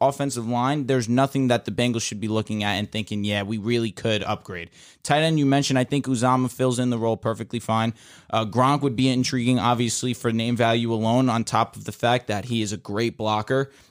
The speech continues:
and you bring that type of force to this offense that's already one of the more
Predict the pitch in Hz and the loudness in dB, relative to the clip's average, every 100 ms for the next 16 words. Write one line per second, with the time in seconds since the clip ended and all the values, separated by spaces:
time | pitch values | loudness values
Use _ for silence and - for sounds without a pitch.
0 | - 123 117 131 131 123 120 123 - 101 | -2 0 2 2 2 2 2 0 0 -8
1 | - 120 131 131 - - - 131 127 - | -2 2 2 2 -4 -8 -2 0 0 0
2 | 123 - 131 - 110 127 123 123 123 123 | 0 0 -2 -2 -2 -2 0 0 0 0
3 | 123 104 127 127 127 117 | -2 0 0 2 2 0